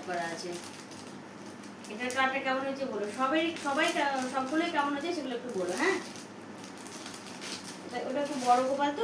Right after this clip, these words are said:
তাই ওটা বড়। আর এটা হচ্ছে আমার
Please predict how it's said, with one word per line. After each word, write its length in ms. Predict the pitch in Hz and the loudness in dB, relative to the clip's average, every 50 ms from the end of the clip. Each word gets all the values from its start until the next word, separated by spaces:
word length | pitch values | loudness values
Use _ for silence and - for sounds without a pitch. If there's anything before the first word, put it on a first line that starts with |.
| - | 4
তাই 100 | - 285 254 | 4 4 2
ওটা 120 | 254 254 233 202 190 | 2 2 0 0 0
বড়। 120 | - - - - - - - - - - - - - - - - - - - - - - - - - - | -2 -2 -2 -2 -2 -2 -2 -4 -4 -4 -6 -8 -8 -10 -12 -12 -12 -12 -10 -10 -8 -8 -8 -8 -6 -6
আর 80 | 185 196 214 214 | -4 -4 -2 -2
এটা 140 | 214 247 247 254 | 0 0 2 2
হচ্ছে 280 | 254 247 - - 302 320 359 403 415 - - - - - - - - - - 233 | 2 0 0 0 2 4 4 4 2 0 -2 -2 -2 -2 -2 -2 -6 -10 -6 -2
আমার 180 | 240 254 254 | 0 0 2